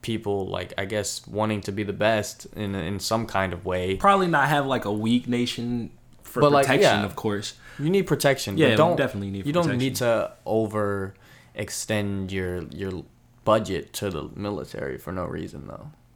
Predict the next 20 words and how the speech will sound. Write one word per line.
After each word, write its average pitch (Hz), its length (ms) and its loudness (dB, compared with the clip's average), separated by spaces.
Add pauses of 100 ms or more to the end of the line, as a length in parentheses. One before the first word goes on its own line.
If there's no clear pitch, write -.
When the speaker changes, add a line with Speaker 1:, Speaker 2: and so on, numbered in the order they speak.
Speaker 1:
Like, - 300 -2 (920)
we, 156 320 2
we 151 200 4
have 151 120 6
trillions 135 460 4
of 104 120 -4
dollars 107 340 4
put 104 180 -4
into 95 180 -2
the 92 80 -2
military 101 720 -2
that 87 260 -6
could 104 160 -4
have 95 100 -4
been 95 360 -4
used 95 340 -4
somewhere 104 420 -2
else, 117 480 -2
you 95 160 -6
know? 104 320 -4